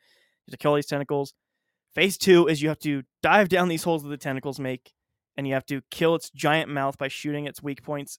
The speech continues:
in the face while a bunch of specials come at you, and its tentacles are shooting stuff at you, and it can instant kill you with a smash to the wall, um, if you don't watch out for where its tentacles are.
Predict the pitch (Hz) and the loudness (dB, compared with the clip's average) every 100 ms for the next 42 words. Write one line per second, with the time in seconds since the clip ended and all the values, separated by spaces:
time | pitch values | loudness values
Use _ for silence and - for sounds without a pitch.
0 | _ 143 139 135 151 143 - 143 135 131 | _ -10 -10 -8 -6 -6 -6 -6 -6 -2
1 | 151 - - 151 147 147 143 151 143 135 | -4 -4 -6 -6 -4 -4 -6 -6 -6 -6
2 | - - 190 214 - 180 175 151 143 139 | -10 -6 -4 -4 -4 -6 -4 -8 -10 -14
3 | 135 147 135 139 - _ _ _ - 185 | -12 -8 -6 -6 -12 _ _ _ -4 -2
4 | 190 180 180 165 156 160 - 151 143 139 | -2 -6 -10 -10 -10 -10 -8 -6 -6 -8
5 | - 143 127 - 143 139 131 127 135 _ | -10 -6 -6 -8 -10 -4 -4 -4 -8 _
6 | _ _ _ _ _ _ _ - 139 131 | _ _ _ _ _ _ _ 0 2 4
7 | 131 - 147 147 143 147 151 139 151 147 | 2 -4 -4 -2 0 -2 -2 -4 -2 -2
8 | 147 - - 147 143 135 135 139 | -2 -4 -4 -4 -4 -4 -4 -4